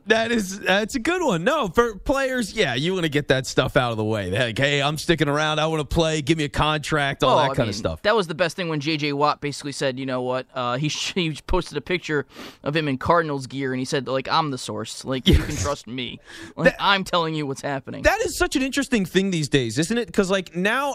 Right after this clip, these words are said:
Speaker 1: athletes do have that ability to just go out and be like, "No, this isn't true," or "That's, that's not true." Like, they just, they can
Speaker 2: Well, I
Speaker 1: really
Speaker 2: think they,
Speaker 1: control things that
Speaker 2: they
Speaker 1: way.
Speaker 2: can, and they probably should do it more often, but I think they were
Speaker 1: Yes.
Speaker 2: shied away from the whole LeBron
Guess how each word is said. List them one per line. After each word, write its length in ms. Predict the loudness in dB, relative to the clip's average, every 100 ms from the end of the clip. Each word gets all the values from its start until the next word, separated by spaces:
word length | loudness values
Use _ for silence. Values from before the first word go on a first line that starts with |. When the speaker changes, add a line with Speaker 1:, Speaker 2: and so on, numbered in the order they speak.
| 0
Speaker 1:
athletes 560 | 0 0 -2 -2 -2
do 180 | -2 -2
have 300 | 0 0 2
that 220 | 2 2
ability 500 | 0 0 0 2 0
to 80 | 0
just 220 | 0 0
go 180 | 2 2
out 100 | 2
and 80 | 0
be 80 | 0
like, 240 | 0 0
"No, 260 | 0 0 -2
this 160 | -2 0
isn't 260 | 0 -2 0
true," 240 | 0 2
or 60 | 0
"That's, 300 | 0 -2 -2
that's 280 | 0 0 0
not 200 | 0 0
true." 340 | 0 0 0 -8 _ -6
Like, 160 | -4
they 100 | -2 -2
just, 260 | -2 -4
they 320 | -8 0 0
can 200 | 2 2
Speaker 2:
Well, 100 | 4
I 80 | 4
Speaker 1:
really 240 | 4 2 2
Speaker 2:
think 40 |
they, 100 | 0
Speaker 1:
control 280 | 2 0 0
things 280 | 0 0 -2
that 160 | 2
Speaker 2:
they 80 | 2
Speaker 1:
way. 100 | 2
Speaker 2:
can, 500 | 0 0 2 0 -2
and 120 | -4
they 80 | -2
probably 240 | 0 0
should 160 | 0 -2
do 80 | -4
it 80 | -2
more 180 | 0
often, 300 | 2 2 0
but 100 | 0
I 100 | 0
think 280 | 0 -2 -4
they 140 | 2 4
were 160 | 4
Speaker 1:
Yes. 80 | 0
Speaker 2:
shied 520 | -4 -2 2 4 4
away 720 | 2 -2 0 2 2 0 -6
from 240 | -6 -4 -2
the 100 | -2
whole 320 | -2 -2 -6
LeBron 800 | -12 -4 0 0 0 0 -4